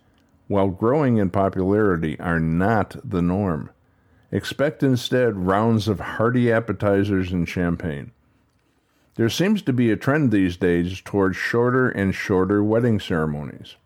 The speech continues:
Here in Florida, all that's required by law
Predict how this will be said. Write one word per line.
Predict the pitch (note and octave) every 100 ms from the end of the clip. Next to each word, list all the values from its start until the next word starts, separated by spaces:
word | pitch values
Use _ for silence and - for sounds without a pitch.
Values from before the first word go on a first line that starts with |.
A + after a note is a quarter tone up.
| _ _ _ _ _ _ _
Here | C3 F3+
in | D#3
Florida, | - A2+ C3+ G#2+ E2 - -
all | G#2 C#3
that's | C3+ G#2 A2+
required | A2 - A2+ A2+ G#2 F2+
by | E2+
law | E2 F#2+ G2+ D#2+